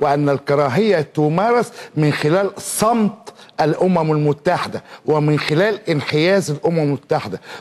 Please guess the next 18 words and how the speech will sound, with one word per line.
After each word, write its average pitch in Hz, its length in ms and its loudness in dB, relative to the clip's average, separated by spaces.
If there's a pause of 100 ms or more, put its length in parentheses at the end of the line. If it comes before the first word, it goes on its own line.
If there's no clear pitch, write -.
ومن 147 280 0
خلال 185 380 0
عدم 170 320 0
اتخاذها 160 640 -4
أي 208 180 2
قرار. 143 520 0 (340)
أعتقد 156 640 -2 (360)
أن 147 360 0
ما 165 140 0
حدث 175 400 -2
في - 120 -10
القدس - 540 -6 (540)
ولو 170 960 0
حدث 170 440 -2 (1040)
في 196 320 0
الفاتيكان 127 640 -2 (480)
لانقلبت 160 640 0
الدنيا 123 680 -2